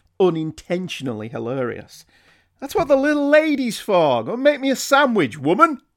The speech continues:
Overall, though, the breakdown of society is handled in a matter-of-fact way.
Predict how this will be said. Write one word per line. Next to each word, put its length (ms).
Overall, 540
though, 320
the 60
breakdown 520
of 80
society 640
is 120
handled 380
in 120
a 120
matter-of-fact 1080
way. 440